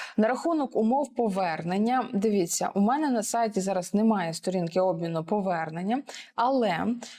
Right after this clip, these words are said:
ви можете доба-, додати її пізніше. Зараз принципово додавати ці умови повернення не потрібно, але було б бажано. На що це впливає? На процес перевірки ніяким чином не впливає. Але от на якість магазину в подальшому може бути, тому що там буде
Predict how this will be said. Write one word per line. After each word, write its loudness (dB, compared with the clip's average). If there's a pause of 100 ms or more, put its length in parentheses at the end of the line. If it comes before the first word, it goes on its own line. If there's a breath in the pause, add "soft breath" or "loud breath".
(360 loud breath)
ви 0
можете 0
доба-, 0
додати 0
її 0
пізніше. 0
Зараз 0
принципово -2
додавати -2
ці -2
умови 2
повернення -4
не 0
потрібно, -2
але 0
було 0
б -6
бажано. -4
На -2
що -2
це -4
впливає? -2
На 0
процес -2
перевірки 0
ніяким 0
чином 0
не 0
впливає. 0 (520 loud breath)
Але 2
от -4
на 2
якість 2
магазину 2
в -4
подальшому 0
може 0
бути, 0
тому 0
що -2
там 0
буде 0